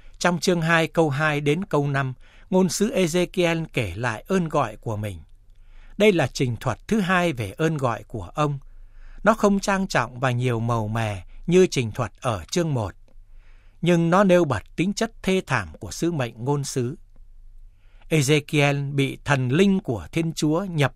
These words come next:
vào người và lôi ông đứng dậy để lắng nghe Thiên Chúa nói. Ngôn sứ là người bị Thánh Thần Chúa chiếm hữu và đặt để trong tư thế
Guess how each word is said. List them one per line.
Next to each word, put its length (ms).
vào 200
người 360
và 280
lôi 300
ông 300
đứng 180
dậy 280
để 240
lắng 300
nghe 200
Thiên 320
Chúa 220
nói. 300
Ngôn 220
sứ 220
là 160
người 360
bị 340
Thánh 280
Thần 340
Chúa 300
chiếm 260
hữu 300
và 120
đặt 200
để 300
trong 240
tư 260
thế 300